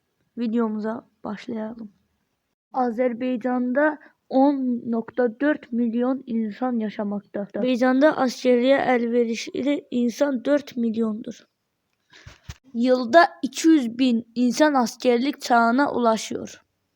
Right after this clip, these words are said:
Ermenistan'da ise üç nokta bir virgül bir milyon insan yaşamakta.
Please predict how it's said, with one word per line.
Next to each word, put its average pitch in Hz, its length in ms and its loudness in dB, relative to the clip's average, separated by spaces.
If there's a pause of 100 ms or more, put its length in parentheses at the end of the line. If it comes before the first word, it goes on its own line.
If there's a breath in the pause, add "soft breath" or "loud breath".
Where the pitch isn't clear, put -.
(800)
Ermenistan'da 262 960 2 (160)
ise 294 300 0 (180)
üç 277 200 -4
nokta 233 420 0
bir 294 300 2 (100)
virgül 240 640 6
bir 262 120 6
milyon 269 440 2
insan 247 220 2
yaşamakta. 220 640 -4